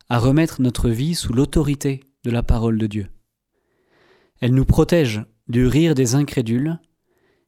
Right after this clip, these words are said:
et elle nous apprend, dans l'humilité, à demander : « Comment cela se fera-t-il ?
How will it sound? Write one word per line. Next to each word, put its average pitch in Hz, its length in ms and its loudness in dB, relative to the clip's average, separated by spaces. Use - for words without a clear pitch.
et 123 80 -2
elle 131 160 2
nous 156 180 2
apprend, 160 600 0
dans 117 120 -2
l'humilité, 139 840 0
à 120 100 -4
demander : « 120 580 0
Comment 139 340 2
cela 120 320 -4
se - 160 -4
fera-t-il ? 110 640 -6